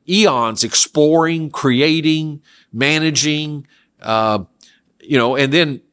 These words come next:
who knows what else God has that goes beyond our physical universe or in the realm of the spirit, in the angelic realm. So I do believe, what's the most meaningful things in our lives right now?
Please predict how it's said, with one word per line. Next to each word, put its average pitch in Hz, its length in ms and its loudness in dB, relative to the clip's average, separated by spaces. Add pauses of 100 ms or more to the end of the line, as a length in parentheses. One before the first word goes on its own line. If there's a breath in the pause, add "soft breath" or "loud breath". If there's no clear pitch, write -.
(260)
who 170 140 4
knows 175 320 2
what 156 140 2
else 196 220 2
God 117 240 0
has 113 340 -8
that 113 160 -8 (200)
goes 127 220 0
beyond 151 400 0
our 113 120 0
physical 110 340 -2
universe 98 440 -8
or 110 120 -2
in 127 80 -4
the 131 100 4
realm 156 260 2
of 165 80 0
the 160 80 0
spirit, 147 440 0
in 104 80 -4
the 117 200 0 (220 loud breath)
angelic 160 540 2
realm. 107 320 -2 (320 loud breath)
So - 180 2
I 165 140 2
do 151 280 -4
believe, 160 400 0
what's 196 360 0
the 170 120 2
most 165 320 0
meaningful 147 540 -6
things 123 460 -6
in 110 40 -6
our 110 140 0
lives 104 240 -2
right 95 160 -2
now? 92 240 -10